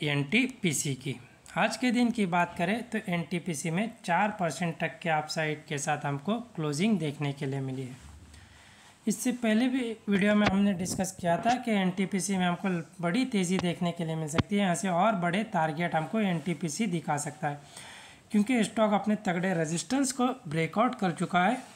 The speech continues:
और ऊपर की ओर ही sustain होता हुआ नज़र आ रहा है। यहाँ से हमको बड़ा selling pressure देखने के लिए नहीं मिला। लगातार एनटीपीसी ने हमको तेज़ी बताई है, लगातार हमको हायर हाई पैटर्न के साथ एक recent हाई बनाते हुए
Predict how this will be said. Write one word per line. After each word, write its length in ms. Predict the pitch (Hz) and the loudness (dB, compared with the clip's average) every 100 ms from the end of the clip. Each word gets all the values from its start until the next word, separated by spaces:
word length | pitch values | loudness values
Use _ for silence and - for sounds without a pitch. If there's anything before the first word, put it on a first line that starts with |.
| - | -4
और 200 | 208 208 - | -2 0 0
ऊपर 340 | 185 - 294 | -2 2 0
की 180 | 269 240 | 2 2
ओर 220 | 190 180 | 4 4
ही 80 | 214 269 | 4 4
sustain 440 | 208 185 - 196 | 2 0 2 2
होता 240 | 175 170 | 2 2
हुआ 180 | 170 165 | 2 2
नज़र 280 | 156 151 151 | 2 0 -2
आ 100 | 147 | 0
रहा 100 | 147 | 0
है। 60 | 151 | 0
यहाँ 180 | 156 180 | 0 0
से 140 | 208 | 2
हमको 220 | 208 208 196 | 0 0 -2
बड़ा 280 | 143 165 185 226 | 0 2 4 2
selling 360 | 196 175 196 | 2 2 2
pressure 420 | 190 175 156 208 208 | 2 -2 -2 -2 -2
देखने 360 | 160 151 156 | -2 -2 -4
के 120 | 143 | -4
लिए 180 | 147 143 | -4 -2
नहीं 140 | 143 139 | -2 -4
मिला। 240 | 139 139 139 - - - - _ _ _ - | -6 -8 -12 -18 -20 -20 -20 _ _ _ -4
लगातार 640 | 196 180 202 202 247 254 | 0 4 4 2 2 2
एनटीपीसी 680 | 240 208 185 208 196 180 196 | 4 2 2 0 0 -2 0
ने 100 | 190 | 2
हमको 280 | 170 160 226 | 2 0 -2
तेज़ी 400 | 233 185 170 175 | -2 0 0 0
बताई 460 | 165 165 170 165 170 | 0 -2 0 0 2
है, 140 | 185 226 | 0 2
लगातार 640 | 185 165 170 170 196 226 | 2 2 0 0 2 4
हमको 340 | 185 175 233 285 - - - | 2 2 0 0 -4 -18 -6
हायर 380 | - 185 226 233 | 0 4 4 6
हाई 120 | 214 | 4
पैटर्न 420 | 220 196 180 196 190 | 2 0 2 0 0
के 140 | 185 | -2
साथ 340 | 170 202 247 202 | 2 2 2 0
एक 180 | 202 | -2
recent 440 | 175 170 - 220 214 | 0 0 2 0 0
हाई 200 | - 208 | 2 2
बनाते 580 | 180 175 165 165 180 165 | 2 2 2 2 0 2
हुए 180 | 165 | 2